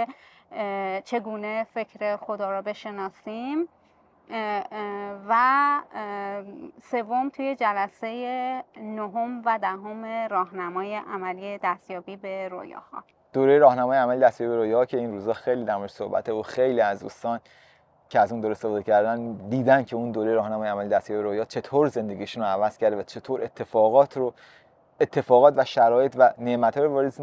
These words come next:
Speaker 2: زندگیشون کرده که اصلاً باور نمی‌کردن که قبلاً وجود داشته باشه. عاشقتونم.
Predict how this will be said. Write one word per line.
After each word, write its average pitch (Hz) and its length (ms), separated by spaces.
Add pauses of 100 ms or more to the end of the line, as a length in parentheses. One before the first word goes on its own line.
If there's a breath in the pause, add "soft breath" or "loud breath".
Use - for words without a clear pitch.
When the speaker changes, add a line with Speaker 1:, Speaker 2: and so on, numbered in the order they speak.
(100)
Speaker 2:
زندگیشون 127 440
کرده 123 160
که 131 60
اصلاً 123 160
باور 113 320
نمی‌کردن 123 500
که 110 120
قبلاً 101 300
وجود 92 260
داشته - 300
باشه. - 240 (640 soft breath)
عاشقتونم. 156 680